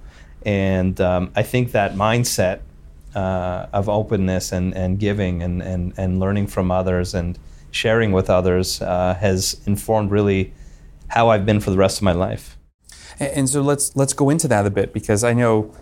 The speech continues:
Speaker 2: you were, you were talking to me about, you know, how you, how you build these relationships and the fact that you, you really invest in them, right? Often with, like, an uncertain,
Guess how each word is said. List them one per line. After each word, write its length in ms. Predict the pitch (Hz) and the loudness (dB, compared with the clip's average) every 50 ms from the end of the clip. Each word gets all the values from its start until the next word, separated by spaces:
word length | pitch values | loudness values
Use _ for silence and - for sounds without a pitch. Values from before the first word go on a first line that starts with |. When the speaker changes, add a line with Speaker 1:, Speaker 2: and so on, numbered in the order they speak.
| - - - - - | -20 -20 -20 -14 -6
Speaker 2:
you 180 | 131 123 117 107 | -2 0 2 4
were, 260 | 107 104 104 104 - - - | 4 4 2 2 -2 -4 -6
you 120 | - 120 | -2 0
were 80 | 117 113 | 0 0
talking 360 | - - 131 127 135 - 160 139 | 0 0 -2 -2 -2 -2 -4 -2
to 60 | 123 | 0
me 140 | 113 107 104 | 0 0 2
about, 380 | 101 98 101 101 98 - - - - - - - - - - - - - _ - | 2 2 2 0 0 -2 -4 -10 -20 -20 -20 -20 -20 -20 -20 -20 -20 -20 _ -6
you 120 | 113 113 113 | -2 -2 0
know, 220 | 104 95 - - - - | 0 -2 -4 -6 -12 -14
how 380 | - - - - 120 120 131 139 | -10 -8 -4 -2 0 0 2 2
you, 340 | 131 120 110 101 95 95 - - - - | 2 2 2 2 0 -2 -4 -10 -14 -10
how 200 | 135 139 139 131 | -6 -4 0 0
you 140 | 147 147 131 | 2 2 2
build 220 | 110 117 110 98 | 2 2 2 2
these 120 | 101 98 98 | 2 0 0
relationships 420 | 101 95 95 95 95 113 107 - 120 | 2 2 2 2 2 0 -2 0 2
and 100 | 110 110 | 0 0
the 40 | |
fact 300 | 104 104 110 107 107 - - | 2 2 2 0 0 0 -2
that 100 | - - | -2 0
you, 320 | 117 113 113 110 104 - - - - - - - - | 2 2 2 2 0 -2 -8 -20 -20 -18 -18 -12 -4
you 120 | - 147 170 | 0 0 2
really 240 | 185 214 226 226 180 | 4 4 4 4 4
invest 460 | 143 131 123 147 175 175 - - - | 4 4 4 4 4 2 2 0 2
in 100 | 135 101 | 2 2
them, 180 | 95 - - | 0 0 0
right? 180 | 92 107 123 127 | 0 2 2 4
Often 340 | 87 113 120 123 135 131 123 | 4 2 2 2 2 2 2
with, 140 | 117 117 - | 2 2 2
like, 120 | 113 110 | 2 2
an 100 | 113 117 | 2 2
uncertain, 720 | - 117 120 123 120 - 135 123 - 110 107 107 104 104 | 2 2 2 2 2 2 0 0 2 2 2 2 0 -2